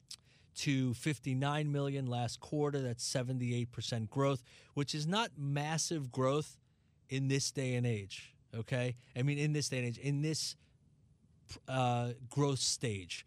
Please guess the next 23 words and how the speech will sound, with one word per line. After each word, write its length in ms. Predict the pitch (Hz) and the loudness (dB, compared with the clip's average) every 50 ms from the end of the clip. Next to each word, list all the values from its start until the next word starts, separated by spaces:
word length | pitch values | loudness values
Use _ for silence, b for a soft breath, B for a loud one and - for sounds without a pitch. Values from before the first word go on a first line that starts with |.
| B B B B B | B B B B B
When 140 | 135 143 165 | -2 2 2
you're 100 | 208 208 | 2 2
growing, 400 | 180 196 202 190 180 165 151 - - | 2 0 0 0 -2 -4 -6 -4 -6
if 160 | 139 123 - | -6 -6 -2
you're 180 | 160 160 185 175 | -2 0 0 0
fifty 380 | - - 190 175 - - 156 | 0 -2 -2 -2 0 -2 0
million, 420 | 143 143 143 147 156 156 160 151 143 | 2 2 2 2 2 0 0 -2 0
you 120 | 156 170 | -2 -2
sh-, 100 | 156 - - - | -4 -6 -8 -8
you 80 | 190 | -6
could 140 | 185 - 185 | -4 -2 -4
be 60 | 170 | -2
growing 300 | 143 151 156 151 151 139 | 0 2 2 2 2 -2
at 100 | 131 - | -4 -6
two 220 | - - 185 180 156 | -4 -4 -2 -2 0
hundred 460 | 123 147 160 165 156 139 127 117 123 | 0 0 0 0 0 0 -2 -2 -4
fifty 400 | - - 156 147 - - 135 117 | -4 -4 -4 -4 -2 -4 -4 -4
percent, 420 | - - 107 - - 117 113 - | -4 -6 -8 -6 -4 -6 -6 -2
like 140 | 117 117 110 | -2 -2 0
a 40 | 120 | 2
lot 160 | 123 120 117 | 0 2 0
of 80 | 120 - | 0 0
companies. 460 | 127 120 110 107 104 101 92 - | 0 -2 -2 -2 -6 -8 -8 -10